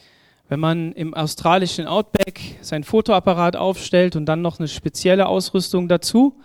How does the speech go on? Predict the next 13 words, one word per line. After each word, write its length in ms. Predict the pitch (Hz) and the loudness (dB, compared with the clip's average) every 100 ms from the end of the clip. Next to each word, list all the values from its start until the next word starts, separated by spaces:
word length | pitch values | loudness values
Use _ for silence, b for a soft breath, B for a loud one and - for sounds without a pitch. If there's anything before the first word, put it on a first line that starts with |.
| b b b b b b b b | b b b b b b b b
wegen 460 | - 160 165 156 156 147 B B B B B B B B _ _ | -2 -2 -2 -6 -8 -12 B B B B B B B B _ _
der 160 | - 147 | -6 -6
Drehung 460 | 151 180 190 185 | 0 4 4 4
der 120 | 160 156 | 0 0
Erde, 380 | 180 208 220 208 _ _ _ _ _ _ _ | 0 0 0 -4 _ _ _ _ _ _ _
dann 340 | 160 160 165 156 | -4 -2 -4 -4
bekommt 380 | 165 175 180 | -2 -2 -2
man 280 | 180 165 160 | -4 -4 -2
Bilder 320 | 147 175 185 | 2 4 4
hin, 240 | 165 170 170 | 0 -2 -4
die 120 | 156 | -6
sind 200 | 151 160 | -6 -6
gigantisch. 760 | 165 156 156 151 123 - - | -4 -2 -2 -2 -6 -8 -10